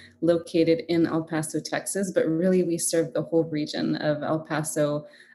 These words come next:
uh, Las Cruces, New Mexico, and Juarez, Chihuahua, on the other side of the border in Mexico. And, um,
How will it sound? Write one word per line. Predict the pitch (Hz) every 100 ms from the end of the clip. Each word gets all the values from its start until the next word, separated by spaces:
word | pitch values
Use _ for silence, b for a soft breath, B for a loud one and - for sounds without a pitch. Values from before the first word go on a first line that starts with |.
| -
uh, | 147 135
Las | 156 156
Cruces, | - 160 151 156 165
New | 160
Mexico, | 170 180 180 175 160 160
and | - 160 160
Juarez, | 151 147 151 -
Chihuahua, | 180 160 151 151 151 151 151 b b b -
on | 170
the | 151
other | 151 156
side | 156 147
of | 135
the | 147
border | 131 147 147 143
in | 151
Mexico. | 147 151 - - - - 165 - b b b b _
And, | 180 175 170 165 165 165 160 165 - 175
um, | 170 160 160 160